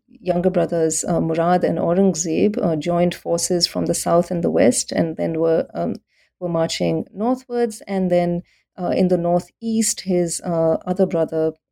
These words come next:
uh, Shuja, uh, also had kind of, uh, s-, staked, uh, a claim to the throne. So he was, um, uh, having to kind of have the, the imperial forces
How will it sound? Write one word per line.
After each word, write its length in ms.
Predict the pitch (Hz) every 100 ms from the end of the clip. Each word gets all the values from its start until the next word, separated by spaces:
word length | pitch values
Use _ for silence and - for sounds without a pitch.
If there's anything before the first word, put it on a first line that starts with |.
| _
uh, 220 | 175 160 170
Shuja, 580 | - 220 185 160 185 - _ _ _ _
uh, 300 | 175 165 165 - _ _ _ _
also 440 | 175 180 - 165
had 240 | 175 - -
kind 180 | -
of, 240 | - - -
uh, 140 | 185 -
s-, 200 | - -
staked, 560 | - - 190 - - - -
uh, 260 | 87 165 -
a 40 |
claim 460 | - - 156 147 151 _ _
to 100 | 160
the 80 | -
throne. 420 | - - - - _ _ _ _ _ _ _ _ _
So 120 | 277
he 120 | 277
was, 280 | 269 254 - _
um, 300 | 208 190 190 - _ _ _ _ _ _ _ _
uh, 220 | - 190 208 - _ _ _ _ _ _ -
having 320 | 190 190 190
to 120 | 185
kind 200 | - 170
of 100 | 160
have 180 | 180 160
the, 140 | 160
the 200 | 151 -
imperial 420 | 156 151 160 160 147
forces 600 | - 147 - - -